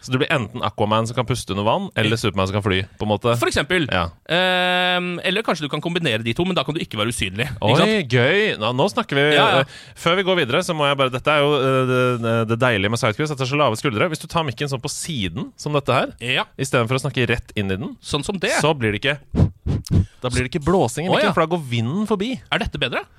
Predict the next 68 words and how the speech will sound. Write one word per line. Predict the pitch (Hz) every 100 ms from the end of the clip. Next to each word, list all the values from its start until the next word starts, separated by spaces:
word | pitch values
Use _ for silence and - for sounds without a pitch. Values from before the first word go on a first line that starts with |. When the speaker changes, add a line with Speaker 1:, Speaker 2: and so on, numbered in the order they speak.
| _ -
Speaker 1:
Eh, | 143
jeg, | 160 135
jeg | 185
tenker | 220 170
sånn, | 185 143
hvis, | 170 -
eh, | 156 147
du | 151
ser | 170 151
munnen | 117 113
min, | 131 262 139
nå | 143
er | 160
Speaker 2:
Ja. | 147
Speaker 1:
den, | 139
nå | 127 160
er | 147
den | 139
til | 147
venstre | 113 104 87 85 104
for | 104
mikrofonen. | 104 104 104 107 - - -
Speaker 2:
Hva | 139
Speaker 1:
Så |
Speaker 2:
med | 170
Speaker 1:
at |
hvis, | 147
Speaker 2:
nå, | 131
da? | 156
Speaker 1:
hvis | 139
du |
tar | - -
enda | 208 151 104 90 127
mer | 117
sånn | 117 120
sidelengs, | 127 87 76 85
liksom. | 92 127 254
Speaker 2:
Så | 190
jeg | 180
nesten | 170 113
ikke | 120
ser | - 92
den | 117
engang. | 214 -
Speaker 1:
Ja, | 156
og |
så | 180 185
putter | 214 -
den | 180 233 202
ganske | 185 185
nære | 190 139 131
mikken, | 113 180
men | 185 170
bare | 147
sånn | 151
at, | -
eh, | 139
stemmen | 135 - 151 101 90
din | 113 117
går | 135 123
forbi | 147 113 101 107
mikken. | 113 - 196 151 - _
For | -
da | 135
blåser | 131 107 98 -
du | 101
ikke | 117
sånn | 113